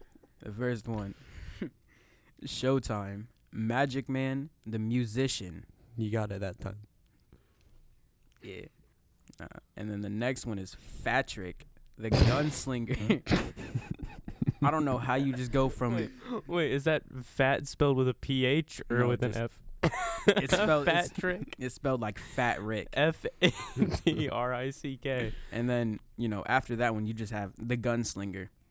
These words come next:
Speaker 1: N-, pretty normal.
Speaker 3: The most generic nickname I've ever heard.
Speaker 2: Fatrick was some
Speaker 1: Obviously.
Speaker 2: abuse, bro. <laughs> The Gunslinger.
Speaker 1: That had to
Speaker 2: Fat
Speaker 1: be,
Speaker 2: man
Speaker 1: like
Speaker 2: quarterback.
Speaker 1: <laughs> Yeah, Fatrick had to be, like, some,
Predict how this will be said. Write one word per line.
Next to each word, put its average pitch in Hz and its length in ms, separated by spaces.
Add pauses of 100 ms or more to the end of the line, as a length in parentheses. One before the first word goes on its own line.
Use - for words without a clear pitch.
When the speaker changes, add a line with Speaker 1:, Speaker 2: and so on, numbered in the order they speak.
(340)
Speaker 1:
N-, 107 160
pretty 107 180
normal. 98 320
Speaker 3:
The 120 100
most 120 280 (100)
generic 110 720
nickname 104 420
I've 101 140
ever 87 180
heard. 90 300
Speaker 2:
Fatrick 117 600
was 117 200
some 120 180
Speaker 1:
Obviously. 107 360
Speaker 2:
abuse, 143 260
bro. 123 400
<laughs> 165 60 (1600)
The 135 80
Gunslinger. 104 760
Speaker 1:
That 120 140
had 120 160
to 139 60
Speaker 2:
Fat 123 140
Speaker 1:
be, 110 60
Speaker 2:
man 123 200
Speaker 1:
like 117 80
Speaker 2:
quarterback. 107 840
Speaker 1:
<laughs> - 40 (1900)
Yeah, 67 180 (180)
Fatrick 120 320
had 104 220
to 98 60
be, 101 100
like, 90 260
some, 95 560